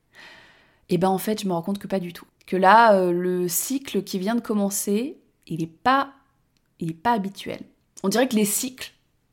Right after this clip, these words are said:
euh, de la multipotentielle que je suis se sont arrêtés. Cette sortie de zone de confort de deux mille dix-neuf deux mille vingt, eh ben, c'est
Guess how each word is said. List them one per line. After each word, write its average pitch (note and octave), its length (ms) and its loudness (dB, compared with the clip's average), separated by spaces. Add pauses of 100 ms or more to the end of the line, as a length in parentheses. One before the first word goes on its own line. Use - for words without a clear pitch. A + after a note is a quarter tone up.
(120)
euh, F3 300 -4
de E3 160 -4
la F3+ 140 2
multipotentielle G#3 800 -2
que G3+ 100 -10
je F3 120 -8
suis F3 220 -10
se - 120 -14
sont E3+ 200 -12
arrêtés. E3 320 -10 (380)
Cette G3+ 240 0
sortie - 600 0
de G3 160 0
zone G#3 280 2
de F#3 80 4
confort G3 680 0
de E3+ 120 -6
deux F#3 180 0
mille B3 200 4
dix-neuf G3+ 380 -2
deux G3 100 -2
mille A3 200 -2
vingt, F3 280 -4 (160)
eh E3+ 100 -2
ben, F3 460 0
c'est - 280 -8